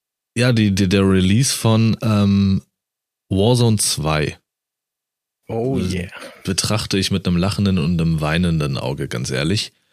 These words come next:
Speaker 1: Ich muss sagen, warum auch immer, entweder hat sich meine Denke geändert oder es ist wirklich deutlich besser.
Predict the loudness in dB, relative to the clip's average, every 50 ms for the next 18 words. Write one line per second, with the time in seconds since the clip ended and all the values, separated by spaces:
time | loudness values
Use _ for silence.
0 | _ _ _ _ _ _ _ _ _ _ _ _ _ _ _ -4 -2 0 0 0
1 | 0 0 0 0 0 0 0 2 2 0 0 -2 -4 _ _ _ _ -4 -2 0
2 | 2 2 2 2 2 2 2 2 2 4 2 2 -2 -6 -10 _ _ _ _ _
3 | _ -4 -2 0 2 2 2 2 2 0 0 2 2 2 2 2 0 2 2 2
4 | 2 2 2 2 2 2 2 2 2 0 -2 -2 -2 0 0 2 2 2 0 0
5 | -2 -2 -2 -2 -2 -2 -2 -2 0 -2 -2 -2 -2 0 0 2 2 2 2 0
6 | -2 0 -2 -2 0 0 0 0 0 -2